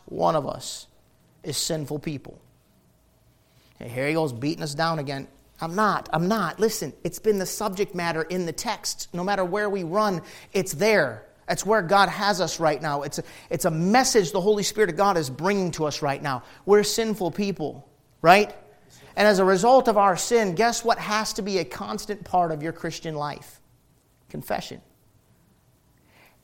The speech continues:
A daily part of your prayer life ought to be a time of confession between you and God.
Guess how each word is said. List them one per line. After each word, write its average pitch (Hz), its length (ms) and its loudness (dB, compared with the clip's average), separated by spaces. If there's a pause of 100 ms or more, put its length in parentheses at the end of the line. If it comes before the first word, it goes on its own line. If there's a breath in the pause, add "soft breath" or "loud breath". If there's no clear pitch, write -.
(240)
A 202 120 4
daily 277 600 4
part 226 340 4
of 180 100 0
your 185 140 0
prayer 202 340 4
life 143 340 0
ought 185 180 2
to 208 80 2
be 190 120 -6
a 170 60 -4
time 180 280 -6
of 175 140 -6
confession 160 640 -6
between 151 340 -8
you 151 160 -8
and 160 140 -8
God. 170 320 -6